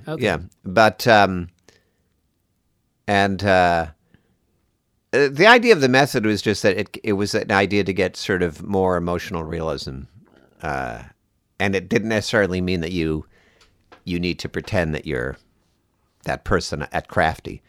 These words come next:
Speaker 2: 'Cause in a sense, you can't.
Speaker 1: <laughs> Yeah.
Speaker 2: The character is only what happens in the action of the play or the movie. It's kind of absurd to say, "I'm still Abraham Lincoln," when I'm sitting over here in Crafty eating a donut, you know.
Speaker 1: <laughs>
Speaker 2: But on the other hand,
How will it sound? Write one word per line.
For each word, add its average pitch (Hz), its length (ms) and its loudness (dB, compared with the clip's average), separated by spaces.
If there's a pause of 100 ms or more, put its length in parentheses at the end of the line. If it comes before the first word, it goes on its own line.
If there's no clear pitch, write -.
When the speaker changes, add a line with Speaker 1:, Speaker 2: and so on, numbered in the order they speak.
(220)
Speaker 2:
'Cause 160 200 6
in 180 80 10
a 190 80 8
sense, 196 280 6
you 156 100 2
can't. 107 560 -2
Speaker 1:
<laughs> - 40 -20 (140)
Yeah. 101 140 -10
Speaker 2:
The 127 60 0
character 175 440 8
is 123 140 4
only 113 240 4
what 104 160 4
happens 104 380 2
in 87 40 -4
the 90 140 -4
action 87 380 0
of 80 100 -6
the 78 60 -10
play 85 280 -2
or 73 80 -4
the 69 120 -10
movie. 76 420 -10 (340)
It's 113 140 -6
kind 139 180 2
of 113 80 2
absurd 98 440 0
to 95 80 -8
say, 80 500 -2 (840)
"I'm 98 160 2
still 87 220 -2
Abraham 85 380 -4
Lincoln," 80 360 -6
when 73 140 -8
I'm 71 140 -8
sitting 76 260 -10
over 71 180 -10
here 78 160 -10
in 67 100 -12
Crafty 85 420 -4
eating 67 180 -12
a 65 60 -12
donut, 76 420 -6 (260)
you 92 120 0
know. 76 160 0 (440)
Speaker 1:
<laughs> - 440 -6
Speaker 2:
But 180 360 10 (280)
on 143 140 4
the 156 120 4
other 196 160 6
hand, 90 540 -6